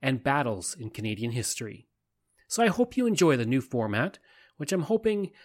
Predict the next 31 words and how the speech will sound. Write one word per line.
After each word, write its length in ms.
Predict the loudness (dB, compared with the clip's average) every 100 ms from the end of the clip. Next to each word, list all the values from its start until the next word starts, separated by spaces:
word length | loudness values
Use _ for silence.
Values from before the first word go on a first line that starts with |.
| _
makes 200 | -4 -4
the 40 | -4
podcast 540 | -4 -4 -4 -6 -8 -8 2
even 320 | 4 6 4
better. 320 | 0 -6 -16 _ _ _
Now, 180 | 0 2
no 260 | 8 8 8
company 480 | 4 0 2 2 2
in 100 | 2
Canada's 440 | 0 0 -2 -2
history, 580 | -2 -2 -2 -4 -4 -8 _ _ _
not 320 | 2 2 2
Eaton's, 480 | -4 -2 -2 -2 -6 -12 _ _
not 240 | -2 0 4
Molson's, 640 | 4 4 4 2 0 -4 -10 _ _
not 260 | 4 4 6
Air 180 | 2 2
Canada, 580 | 0 2 2 2 -2 -4 -18 _ _ -4
has 120 | 2
had 160 | 2
a 60 | 2
bigger 400 | 0 2 4 4
impact 480 | 2 0 0 -2 -2
on 80 | -4
our 120 | -2
history 460 | -2 -2 -2 0 0
than 160 | 0
the 60 | -4
Hudson's 540 | -2 -2 -2 -4 -4
Bay 200 | 0 -2
Company. 540 | 0 -4 -6 -10 -12